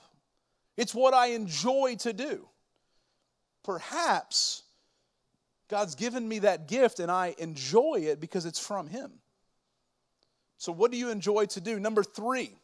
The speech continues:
take a spiritual gift inventory. Now listen, this, I, I really want to encourage you. This is not the end-all, be-all. Some of you love personality profiles, right?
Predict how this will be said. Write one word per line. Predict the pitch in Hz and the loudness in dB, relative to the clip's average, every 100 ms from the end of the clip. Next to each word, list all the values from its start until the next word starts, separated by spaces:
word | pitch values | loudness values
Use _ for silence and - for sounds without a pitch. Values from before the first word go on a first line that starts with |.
| _ _ _ _ _ _ - _ | _ _ _ _ _ _ -20 _
take | - 240 233 | 2 2 2
a | |
spiritual | 220 - 233 226 196 | -2 0 -4 -4 -6
gift | 175 196 - | -2 -4 -4
inventory. | 196 202 180 160 143 135 | -8 -6 -6 -6 -6 -2
Now | 165 | 0
listen, | 196 - 120 - - - - | 2 2 0 -10 -20 -20 -2
this, | 175 262 - - | 2 2 2 2
I, | 185 | 2
I | 190 180 | 4 4
really | 190 254 | 6 4
want | 240 226 | 4 2
to | 214 | 0
encourage | 196 220 196 147 | -2 0 0 0
you. | 143 | 0
This | 233 247 | 0 0
is | 170 | -2
not | 202 226 240 208 - - - _ | 2 6 6 4 -4 -16 -20 _
the | 147 208 | -4 -2
end-all, | 220 226 214 202 180 | -2 2 8 8 6
be-all. | 196 190 147 120 | 2 2 2 2
Some | 233 240 | 0 0
of | 226 | -2
you | 208 190 | -4 -8
love | 156 160 202 233 226 175 156 151 - - _ _ _ - | -10 -6 4 8 10 10 4 -4 -12 -14 _ _ _ 0
personality | 233 233 - 190 190 175 143 | 6 6 4 2 2 2 0
profiles, | - 135 - 123 90 - | 0 0 2 0 -2 -4
right? | 143 156 | 2 4